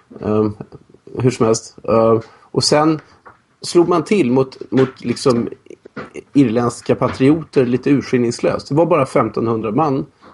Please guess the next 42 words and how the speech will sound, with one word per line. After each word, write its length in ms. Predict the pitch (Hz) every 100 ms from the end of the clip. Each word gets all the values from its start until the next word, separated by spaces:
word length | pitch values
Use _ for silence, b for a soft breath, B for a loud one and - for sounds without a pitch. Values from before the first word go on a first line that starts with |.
| b -
eh, 200 | 107 104
som, 460 | 101 - 113 104 -
som 160 | 110
deltog 460 | 113 110 - 185 139
i 100 | 87
det 100 | 95
här, 320 | 90 78 - _ -
eh, 240 | 87 87 87 - - -
upproret 440 | 98 - 90 95 107
runt 200 | 95 95
om 120 | 95
i, 360 | 95 90 - - -
i 40 |
landet 400 | 117 143 117 -
och 80 | -
framförallt 360 | 104 - 82 -
då 100 | -
i 20 |
Dublin. 360 | - - - 139 b b b b
Men, 280 | - 127 127
men, 380 | - 123 117 104
eh, 320 | - 101 110
man 180 | 101 113
slängde 300 | 139 131 131
i 40 |
fängelse 600 | 123 131 127 151 147 143
en 260 | 123 113 69
tre 200 | - 107
och 60 | 104
ett 60 |
halvt 280 | 104 98 - 175 - _ -
tusen 440 | 165 156 - - - -
ungefär. 420 | 104 92 - - _
Också 300 | - 117 123
folk 240 | - 104 -
som 160 | 104
inte 180 | 101 98
på 100 | -
något 180 | 101 98
sätt 240 | 147 131
hade 400 | - 110 104 98 73 - - -
liksom, 440 | - - 92